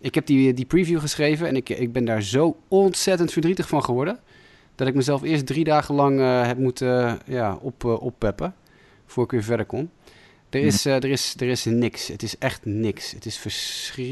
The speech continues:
Speaker 1: verschrikkelijk. En zelfs in spring training van de week weer eens naar kijken. En dan hebben ze weer, nou, een rij namen komt er dan langs dat je denkt van, jongens, waarom, waarom, waarom?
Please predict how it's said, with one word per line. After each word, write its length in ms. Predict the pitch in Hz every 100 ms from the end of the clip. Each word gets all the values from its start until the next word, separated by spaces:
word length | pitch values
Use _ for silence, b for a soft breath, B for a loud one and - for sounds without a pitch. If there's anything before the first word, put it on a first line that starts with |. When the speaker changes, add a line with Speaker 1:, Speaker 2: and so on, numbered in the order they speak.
| 156
Speaker 1:
verschrikkelijk. 1300 | 165 - _ 147 143 139 - - 117 120 - - _
En 120 | 117
zelfs 180 | 131 127
in 60 |
spring 240 | 127 - 135
training 280 | 143 135 120
van 100 | 131
de 60 |
week 80 | 127
weer 80 | 127
eens 100 | 127
naar 100 | -
kijken. 120 | 120 113
En 60 |
dan 80 | 110
hebben 180 | 120 120
ze 100 | 120
weer, 320 | 127 131 117 B B B B B B _
nou, 300 | - 98 98 101
een 260 | 127 113 127
rij 240 | 123 135
namen 480 | 143 143 156 160 151
komt 200 | - 131
er 60 | 131
dan 100 | 123
langs 180 | 123 117
dat 80 |
je 80 | -
denkt 180 | 127 123
van, 160 | 127 123
jongens, 280 | 127 127
waarom, 460 | 135 131 131 131 123
waarom, 480 | 127 127 185 143 98 -
waarom? 480 | 135 180 214 139